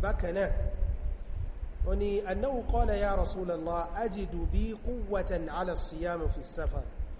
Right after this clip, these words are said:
Ìwọ òjíṣẹ́ Ọlọ́run, èmi máa ń ní agbára, kódà bí n bá wà ní àjò, mo lágbára láti gbààwẹ̀. "Fa hal alayya junah?" Ṣé lẹ́yìn fi wà lórí mi tí n bá gbààwẹ̀ tí n bá ń wà ní ìrìn àjò?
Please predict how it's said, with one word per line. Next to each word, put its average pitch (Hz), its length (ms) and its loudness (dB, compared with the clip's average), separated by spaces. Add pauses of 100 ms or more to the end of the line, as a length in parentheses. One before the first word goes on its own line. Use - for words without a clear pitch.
(280)
Ìwọ 220 220 4
òjíṣẹ́ 226 340 -4
Ọlọ́run, 214 280 -2 (120)
èmi 220 180 2
máa 240 140 0
ń 240 160 -2
ní 240 140 0
agbára, 202 500 2 (360)
kódà 247 200 0
bí 185 120 0
n 190 80 -4
bá 214 100 2
wà 214 180 0
ní 196 160 2
àjò, 156 300 0 (720)
mo 170 100 -2
lágbára 185 520 2
láti 185 280 -2
gbààwẹ̀. 139 420 2 (1000)
"Fa 180 120 2
hal 226 220 6
alayya 185 640 2
junah?" 165 440 2 (880)
Ṣé 254 720 2
lẹ́yìn 226 220 2
fi 185 120 -4
wà 208 160 2
lórí 185 300 0
mi 170 80 -2
tí - 140 2
n - 80 2
bá 185 100 2
gbààwẹ̀ 185 340 4
tí - 140 -4
n 160 140 -4
bá 156 120 -2
ń 160 280 -2 (200)
wà 151 140 6
ní 156 140 6
ìrìn 185 140 6 (120)
àjò? - 160 6